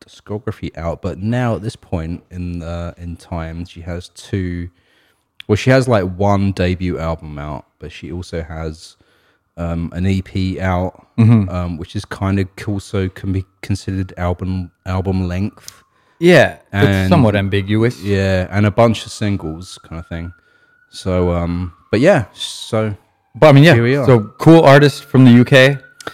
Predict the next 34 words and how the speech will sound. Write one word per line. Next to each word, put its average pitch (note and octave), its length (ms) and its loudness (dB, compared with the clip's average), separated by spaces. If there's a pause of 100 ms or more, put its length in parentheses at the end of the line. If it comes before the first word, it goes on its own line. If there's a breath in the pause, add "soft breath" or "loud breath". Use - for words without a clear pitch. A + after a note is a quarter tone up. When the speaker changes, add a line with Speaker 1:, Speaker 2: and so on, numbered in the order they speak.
(160 loud breath)
Speaker 2:
She's, C3+ 480 4
Speaker 1:
Yeah. B2 200 2 (200)
Speaker 2:
I C#3+ 60 8
mean, C3+ 140 10
from D3+ 140 4
the C#3+ 80 6
U C3+ 60 2
K, B2 240 2
is G2+ 80 -8
that A2 160 2
correct? C3 320 -2 (400 soft breath)
Speaker 1:
Yeah, A2 300 2 (100)
she B2+ 200 -2
has B2+ 200 2
a A#2+ 80 0
long A2 560 4 (440)
original G#2+ 600 0
name F2 480 -6 (320)
that F#2 160 -4
is G#2+ 180 -4
not G2+ 380 0
Arlo F2+ 320 -4
Parks. - 720 -10 (260 loud breath)
Speaker 2:
Which A2 180 -2
I A#2 80 8
have G#2 100 4
Speaker 1:
Um, G#2 100 4
Speaker 2:
no G#2+ 140 6
idea. F#2+ 360 2
Speaker 1:
And G2+ 160 0
I, G2 140 2 (180)
I'm G2+ 320 2
not G#2 220 2 (120)
gonna F#2 300 -4